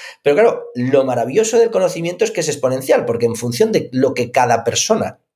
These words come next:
procese, generará cien conocimientos diferentes. Entonces, yo a esas personas que están escuchando, ahora quiero hacer de manera interactiva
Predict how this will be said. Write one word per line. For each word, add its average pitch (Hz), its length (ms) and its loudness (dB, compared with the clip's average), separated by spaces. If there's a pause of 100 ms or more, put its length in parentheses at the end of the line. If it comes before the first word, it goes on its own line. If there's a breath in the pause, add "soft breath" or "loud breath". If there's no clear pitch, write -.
(300)
procese, 220 680 0 (260)
generará 117 800 0 (220)
cien 208 640 -2
conocimientos 127 680 0
diferentes. 120 520 0
Entonces, - 420 -4
yo 107 180 2
a 190 60 4
esas 233 160 0
personas 165 320 0
que 160 80 -6
están 147 220 -2
escuchando, 175 440 -2
ahora 202 140 0
quiero 160 160 2
hacer 175 180 0
de 127 60 2
manera 120 200 0
interactiva 175 720 0